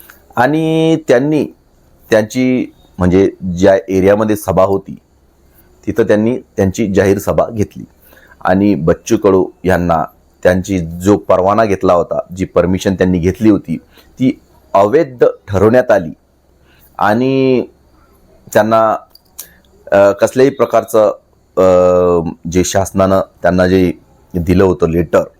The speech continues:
त्याला अनलिगल, अनलिगल झाल्यासारखं झालं ते. आणि त्याच सर्व मुद्द्यावर बच्चू कडू ठामपणे आयुक्तांना भिडले. आणि तुम्हाला काय वाटतं की यामध्ये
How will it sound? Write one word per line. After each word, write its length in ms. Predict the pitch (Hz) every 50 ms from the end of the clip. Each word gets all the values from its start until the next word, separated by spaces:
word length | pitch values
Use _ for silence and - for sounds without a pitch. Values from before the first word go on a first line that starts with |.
| _ _ _
त्याला 320 | - 90 87 90 90 90 - - - _ _ _ _ _ -
अनलिगल, 480 | 98 104 110 107 107 104 113 113 113 - - _ _ _
अनलिगल 380 | - 110 123 127 135 139 139 127
झाल्यासारखं 460 | 107 110 98 95 - 92 82 - 98
झालं 200 | 82 78 78 76
ते. 120 | - - - - - _ _ _ _ _ _ _ _ _ _ _ _ - _ - - - _ _
आणि 180 | - 82 92 87 - - -
त्याच 260 | 120 120 - - -
सर्व 220 | - 110 104 107 104
मुद्द्यावर 480 | 101 98 87 78 95 90 87 85 73 - - _ -
बच्चू 360 | 87 87 85 - _ - 101
कडू 180 | 92 95 95 92
ठामपणे 680 | 90 - - - 101 95 101 98 - - 85 80 76 - - _ _ _ _ _ _ _ _ _ _ _ _ _ _ _ _ _ -
आयुक्तांना 540 | 95 104 104 - - 107 101 98 95 92
भिडले. 340 | 90 92 98 82 71 71 65 - - _ _ _ _ _ _ _ - _ _ _ _ - - _ -
आणि 380 | - 120 147 180 - 123 120 - _ _ _ _ _ _ _ _ _ _ -
तुम्हाला 240 | 135 156 175 190 196
काय 260 | 196 - - 143 151
वाटतं 360 | 135 110 - - _ 78 - - - _
की 120 | 95 92
यामध्ये 500 | 92 95 101 107 107 101 110 110 110 110